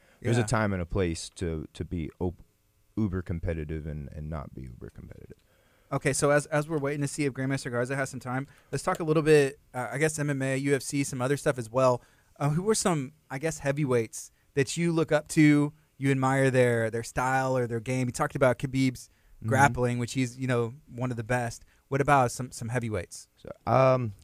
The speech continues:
Speaker 1: I've always been a fan of Stipe, uh, just because the work ethic that he has and continues to be a firefighter, even though – he's training professionally. Like, I know that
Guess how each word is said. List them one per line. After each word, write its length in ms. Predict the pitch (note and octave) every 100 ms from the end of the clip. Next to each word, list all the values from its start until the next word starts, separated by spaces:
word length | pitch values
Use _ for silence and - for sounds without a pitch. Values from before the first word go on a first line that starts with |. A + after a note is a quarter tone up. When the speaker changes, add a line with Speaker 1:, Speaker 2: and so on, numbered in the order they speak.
| - _ - _
Speaker 1:
I've 140 | B2+ D#3+
always 160 | F#3+
been 160 | D3 C#3+
a 20 |
fan 220 | - C3+
of 60 | A2
Stipe, 600 | - B2+ A#2 A2 G#2 -
uh, 400 | G2+ F#2+ F2+ F2
just 260 | F#2 A2 -
because 560 | G#2 A2+ G#2 G2 G2 - _ _ _
the 80 | F#2+
work 260 | F2 G#2+ A2
ethic 320 | G#2 G2 -
that 120 | F#2+
he 120 | G#2
has 420 | F#2+ F#2+ F#2+ G2 F#2+
and 160 | E2+
continues 460 | E2+ F2 G2+ G2+ -
to 80 | F#2
be 140 | F2+
a 40 |
firefighter, 640 | E2+ F2+ F#2 - F2 F2+ E2+
even 220 | F2 F2
though – 400 | F2+ F2+ F2 E2+ _ _ _ -
he's 160 | F#2
training 240 | - F#2+ F2+
professionally. 500 | F2 F2+ F#2 F2+ F2
Like, 220 | E2+ E2+
I 120 | G#2
know 200 | B2+ G#2
that 240 | F#2 E2+